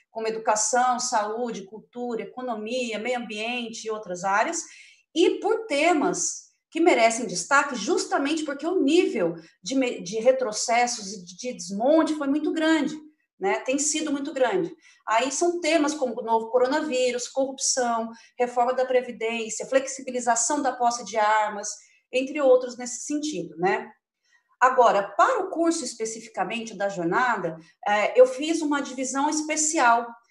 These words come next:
que é uma divisão dos retrocessos pelos eixos do modo petista de governar e de atuação parlamentar.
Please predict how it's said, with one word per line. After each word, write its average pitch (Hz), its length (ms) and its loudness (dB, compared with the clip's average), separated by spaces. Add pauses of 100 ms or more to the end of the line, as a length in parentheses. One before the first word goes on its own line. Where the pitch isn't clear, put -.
(320)
que 254 200 4
é 277 480 6
uma 240 180 0
divisão 240 300 -4
dos 262 140 -4
retrocessos 254 640 -2
pelos 381 460 2
eixos 349 460 2
do 302 100 -4
modo 269 300 2
petista 254 480 -4
de 226 100 -10
governar 220 460 -4
e - 20 -10
de 226 80 -4
atuação 220 420 -4
parlamentar. 214 640 -6